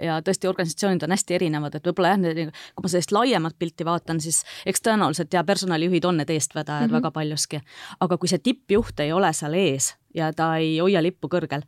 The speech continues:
Speaker 1: siis on väga-väga keeruline sellel, äh, personalijuhil, ka mitte võimatu, et, et kui on, äh, hea personalijuht, kes oskab tilgutada õigel ajal seda motivatsiooni õigetesse kohtadesse, siis see hakkab ka tööle vaikselt, on ju.
Speaker 2: Mhm.
Speaker 1: Aga et jah, see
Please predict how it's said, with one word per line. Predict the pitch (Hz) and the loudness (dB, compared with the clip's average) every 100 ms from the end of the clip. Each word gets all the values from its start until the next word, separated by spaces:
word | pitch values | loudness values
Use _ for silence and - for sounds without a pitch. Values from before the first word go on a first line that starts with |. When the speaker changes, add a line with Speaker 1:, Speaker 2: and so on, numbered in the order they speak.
| - - | -12 -6
Speaker 1:
siis | 175 170 | -4 -2
on | 165 | 0
väga-väga | 175 190 160 175 156 | 0 0 -2 -2 -2
keeruline | 185 165 151 151 151 | -2 -2 -2 -4 -6
sellel, | 151 151 151 151 151 | -6 -6 -6 -6 -6
äh, | 147 147 | -6 -4
personalijuhil, | 170 185 170 151 151 175 | -4 -2 -4 -4 -2 0
ka | 196 | 0
mitte | 247 381 | 0 0
võimatu, | 311 262 156 - 147 | 2 2 0 -4 -4
et, | 175 165 - | -2 -2 -2
et | 170 | -4
kui | 190 | -2
on, | 202 214 214 | -2 0 -2
äh, | 208 208 247 | 0 0 2
hea | 262 208 185 202 127 | 2 2 -2 -6 -4
personalijuht, | 247 247 208 196 247 - | -2 -2 0 0 0 -2
kes | 190 | -2
oskab | 208 - - | -2 -2 -2
tilgutada | 240 208 190 185 180 175 185 | -2 -2 0 -2 0 -2 0
õigel | 220 190 185 | 0 0 0
ajal | 208 180 | 0 0
seda | 170 | -2
motivatsiooni | 180 196 185 165 - 214 175 | -4 -2 -2 -2 0 0 2
õigetesse | 202 - - - | 0 -2 -4 -2
kohtadesse, | 220 - 151 151 - 143 | -4 -4 -8 -6 -6 -6
siis | 156 - | -4 -4
see | 160 160 156 | -4 -6 -4
hakkab | 139 - 170 | -6 -6 -4
ka | 208 170 | 0 0
tööle | - 170 135 139 | 2 2 2 -2
vaikselt, | 147 - 143 - 143 | -4 -4 -6 -8 -6
on | 151 | -6
ju. | - - - 208 | -8 -16 -6 -2
Speaker 2:
Mhm. | 220 226 - | -2 -6 -8
Speaker 1:
Aga | 170 160 165 165 | -6 -4 -4 -4
et | 160 | 0
jah, | 190 | 2
see | - 160 | 2 0